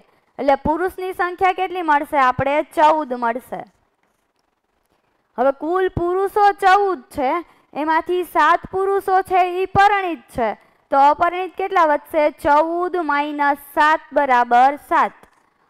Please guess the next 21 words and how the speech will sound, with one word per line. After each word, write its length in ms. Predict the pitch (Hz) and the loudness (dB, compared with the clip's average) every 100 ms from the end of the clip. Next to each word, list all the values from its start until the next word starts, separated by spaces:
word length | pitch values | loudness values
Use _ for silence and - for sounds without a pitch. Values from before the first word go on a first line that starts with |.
| _ | _
આમ 260 | - - - - | 0 0 0 2
અપરિણીત 680 | 285 349 359 339 339 339 339 | 4 4 4 2 0 -4 -8
પુરુષો 500 | - 339 339 - 320 294 349 381 _ _ - | -6 -6 -6 -2 2 2 2 -4 _ _ -6
મળ્યા 520 | 269 277 285 285 302 - | -4 0 2 2 0 -2
સાત. 320 | 302 220 - - _ _ _ _ _ _ _ _ | -2 -2 -6 -20 _ _ _ _ _ _ _ _
હવે 220 | 254 311 339 | 0 2 4
આપણી 340 | 330 339 339 | 2 0 -2
પાસે 420 | 311 302 311 302 302 349 - _ _ _ _ _ _ _ _ - | 0 0 0 -2 -2 -4 -10 _ _ _ _ _ _ _ _ -4
શું 140 | 381 | -2
શોધવાનું 600 | 381 320 302 330 320 311 | 2 2 2 0 0 0
બાકી 300 | 285 294 302 | 2 0 -4
રહ્યું? 180 | 302 311 | -8 -4
કે 120 | 311 | -2
અ-, 280 | 277 254 302 294 | 0 2 2 0
કુલ 260 | 320 359 370 - 311 | -2 0 0 2 4
અપરિણીતોની 920 | 349 339 349 349 359 - 349 349 359 | 4 0 -4 -4 -8 -4 -4 -4 -4
સંખ્યા 600 | 359 339 320 359 349 381 - - _ - | -4 -4 -4 -2 0 -2 -8 -20 _ -10
અને 240 | 262 285 285 | -4 -4 -4
કુલ 300 | 302 330 370 453 | -4 -2 0 0
પરિણીતોની 800 | - 339 349 349 311 302 285 262 | 2 2 0 -4 -4 -4 -4 -6
સંખ્યા. 520 | 254 247 247 - 190 | -8 -8 -8 -10 -12